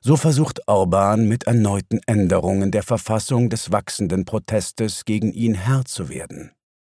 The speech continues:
Ab jetzt sind Regenbogenparaden der L-G-B-T-Q-Community verboten. Es gibt ab sofort in Ungarn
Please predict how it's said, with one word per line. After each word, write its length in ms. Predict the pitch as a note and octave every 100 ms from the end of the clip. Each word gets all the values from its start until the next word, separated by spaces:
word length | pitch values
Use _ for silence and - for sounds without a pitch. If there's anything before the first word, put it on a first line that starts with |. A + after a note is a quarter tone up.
| _ _ _ -
Ab 160 | C3
jetzt 380 | B2+ C#3 - - -
sind 340 | C#3 C3 -
Regenbogenparaden 1300 | F#2+ A#2+ C3 G#2 E2+ G2 F#2+ F#2 F#2 F2+ F2+ G2 G2 E2
der 260 | F2+ F2+
L-G-B-T-Q-Community 1900 | G#2 G2+ E2 F#2+ C2+ F#2 E2 A2 F#2 - C3 A#2+ F#2 G2 F2 F#2 F#2 D2 A2
verboten. 720 | F2 A#2 E2 F#2+ E2 - D2+ - - - _ _
Es 180 | A#2 -
gibt 240 | - - -
ab 120 | -
sofort 440 | C#3+ - B2+ B2+
in 160 | B2 B2
Ungarn 640 | - G#2+ G2 F#2+ F#2+ G2